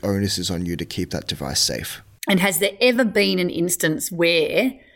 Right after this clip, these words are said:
Speaker 2: someone's hard wallet has been hacked?
Speaker 1: Not that I've heard of. Yeah, not that I've ever heard
Speaker 2: No,
Speaker 1: of, no.
Speaker 2: me either. I'm sure we would have heard of it by now.
Speaker 1: So if you wanna buy a hardware wallet, a Ledger or Trezor, it's really important that you go to a certified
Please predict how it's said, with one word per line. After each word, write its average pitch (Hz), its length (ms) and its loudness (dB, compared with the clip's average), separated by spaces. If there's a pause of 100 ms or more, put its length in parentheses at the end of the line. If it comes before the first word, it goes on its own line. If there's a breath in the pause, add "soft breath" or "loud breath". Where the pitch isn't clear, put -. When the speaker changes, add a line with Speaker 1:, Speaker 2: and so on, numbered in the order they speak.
Speaker 2:
someone's 165 680 2
hard 156 260 0
wallet 156 220 0
has 151 140 -2
been 156 200 0
hacked? - 480 -4 (360)
Speaker 1:
Not 147 200 0
that 190 100 4
I've 117 180 4
heard 110 280 6
of. 190 360 2 (300)
Yeah, 85 300 -2 (160)
not 101 220 -4
that 95 100 -2
I've 90 140 -2
ever 85 180 -2
heard 90 160 -2
Speaker 2:
No, 160 160 4
Speaker 1:
of, 147 80 0
no. 156 60 -2
Speaker 2:
me 151 180 0
either. - 100 -2
I'm 156 140 -6
sure 160 160 -4
we 147 100 -2
would 143 140 -8
have - 80 -14
heard 143 160 -2
of 135 80 -10
it - 100 -12
by 139 140 -6
now. 147 240 -6 (420)
Speaker 1:
So - 240 2
if - 280 4
you 233 80 6
wanna 202 200 4
buy 101 580 4 (100)
a 92 160 -2
hardware 87 540 -2
wallet, 90 460 0
a 98 80 -2
Ledger 92 480 -2
or 82 100 -8
Trezor, 90 560 -6 (280 loud breath)
it's - 260 -6
really 123 280 2
important 95 840 -4
that 92 180 -6
you 90 140 -6
go 90 240 -4
to 85 160 -8
a 85 40 -4
certified 90 920 -4